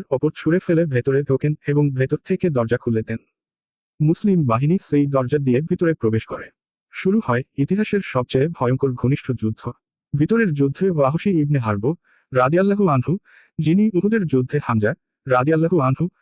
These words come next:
কে হত্যা করেছিলেন, এবার তাওবার নিদর্শন স্বরূপ মুসাইলিমাকে বর্শা ছুঁড়ে হত্যা করেন। এরপর আবু দুছানা রাদিয়াল্লাহু আনহু নিশ্চিত করেন, মুসাইলিমা নিহত হয়েছে। বিজয়ের মুহূর্ত,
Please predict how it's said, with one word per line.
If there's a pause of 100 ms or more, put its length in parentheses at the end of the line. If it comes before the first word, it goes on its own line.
(160)
কে
হত্যা
করেছিলেন, (360)
এবার
তাওবার
নিদর্শন
স্বরূপ
মুসাইলিমাকে
বর্শা
ছুঁড়ে
হত্যা
করেন। (1400)
এরপর
আবু
দুছানা (300)
রাদিয়াল্লাহু
আনহু (240)
নিশ্চিত
করেন, (500)
মুসাইলিমা
নিহত
হয়েছে। (280)
বিজয়ের
মুহূর্ত,